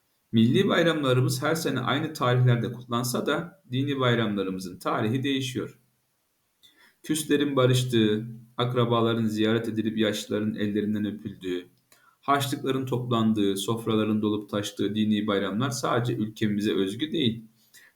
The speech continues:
Dünyanın dört bir yanında insanlar kendileri için özel günleri bayramlaş-,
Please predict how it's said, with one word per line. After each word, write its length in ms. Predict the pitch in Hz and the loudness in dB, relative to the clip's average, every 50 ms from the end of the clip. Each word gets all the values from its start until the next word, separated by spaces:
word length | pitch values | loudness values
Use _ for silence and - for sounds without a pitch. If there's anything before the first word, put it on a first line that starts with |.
| - | -4
Dünyanın 500 | 127 135 143 147 151 147 147 139 131 123 | -2 -2 0 2 2 2 0 0 2 4
dört 280 | 131 147 156 - - - | 6 6 6 6 2 0
bir 80 | 131 123 | 0 2
yanında 340 | 117 110 107 107 107 101 | 2 2 2 2 0 0
insanlar 600 | 101 104 104 - - 104 104 104 117 139 160 156 | 0 0 -2 -4 -4 -4 -2 -2 -2 -2 -2 -4
kendileri 460 | - - 117 117 120 120 120 123 127 127 | -4 -2 -2 -2 0 2 2 2 2 2
için 240 | 127 - 113 123 | 2 0 -2 -2
özel 280 | 117 101 104 120 117 113 | -2 0 2 2 2 2
günleri 460 | 113 110 101 98 92 92 87 90 95 | 2 0 -2 -2 -2 -4 -6 -4 -2
bayramlaş-, 600 | 98 98 98 101 101 98 101 101 98 98 - - | 0 0 0 0 -2 -4 -4 -4 -6 -6 -6 -10